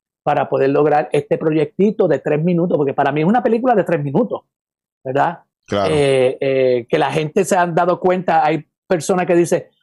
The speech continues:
Speaker 1: "Esto me trae recuerdo al Principito", y yo, "Pues sí, porque lo metí, yo metí, eh, eh, eh, elementos de la novela El Principito, pero yo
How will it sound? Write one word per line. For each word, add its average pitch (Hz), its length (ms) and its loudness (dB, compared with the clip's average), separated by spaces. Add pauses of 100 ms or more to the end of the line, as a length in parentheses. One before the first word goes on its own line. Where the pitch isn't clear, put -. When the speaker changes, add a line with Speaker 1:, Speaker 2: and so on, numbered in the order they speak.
(120)
Speaker 1:
"Esto 180 200 0
me 233 140 0
trae 233 200 2
recuerdo 214 420 0
al 208 100 0
Principito", 185 840 2
y 127 60 -2
yo, 127 120 -2
"Pues - 240 -6
sí, 226 160 2
porque 202 280 0
lo 165 120 2
metí, 175 480 -2
yo 170 120 2
metí, 190 540 0 (320)
eh, 160 360 2
eh, 156 280 0
eh, 131 360 -2 (760)
elementos 180 580 0
de 170 80 2
la 151 100 0
novela 147 300 2
El 196 80 0
Principito, 180 640 -2
pero 143 140 -2 (100)
yo - 60 -16